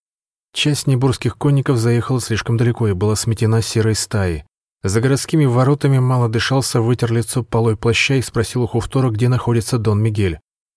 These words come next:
Тот молча указал на башню Аиста. Дон Мигель руководил обороной западной части города из цитадели, возвышающейся над всеми линиями укреплений. Стены башни Аиста отличались исполинской толщиной.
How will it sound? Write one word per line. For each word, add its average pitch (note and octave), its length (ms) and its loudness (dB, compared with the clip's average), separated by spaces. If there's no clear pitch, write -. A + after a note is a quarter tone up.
Тот A2+ 180 -2
молча A#2+ 380 0
указал G#2+ 380 0
на G#2+ 120 0
башню G2+ 420 -4
Аиста. E2 540 -6
Дон C3+ 360 2
Мигель C#3 400 2
руководил C3 500 2
обороной B2 500 2
западной A2 500 0
части A#2 340 -2
города B2 320 0
из - 180 -4
цитадели, A#2+ 480 0
возвышающейся A#2 800 0
над A#2 160 0
всеми B2 320 -2
линиями A2 400 2
укреплений. G#2+ 680 0
Стены A2+ 420 0
башни A2 380 -2
Аиста A#2 380 -2
отличались G#2 480 -2
исполинской G2+ 520 -2
толщиной. G2+ 600 0